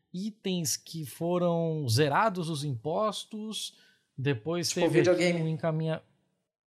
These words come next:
Speaker 1: é, o pessoal tá,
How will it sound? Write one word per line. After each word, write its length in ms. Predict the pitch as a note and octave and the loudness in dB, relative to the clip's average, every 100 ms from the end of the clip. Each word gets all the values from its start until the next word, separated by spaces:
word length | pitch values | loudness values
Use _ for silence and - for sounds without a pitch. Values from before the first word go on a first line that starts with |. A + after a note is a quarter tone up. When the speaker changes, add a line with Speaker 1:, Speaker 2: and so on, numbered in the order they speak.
| _ _ - | _ _ -8
Speaker 1:
é, 540 | G#3+ A3 G3+ B2 A2 | 0 4 4 6 4
o 480 | C3 C3 B2+ B2+ A#2+ - | 4 0 0 -2 -4 -4
pessoal 380 | D#3 - E3 F3+ | -4 2 4 4
tá, 460 | F#3 G3+ F#3+ B2+ | 2 2 2 2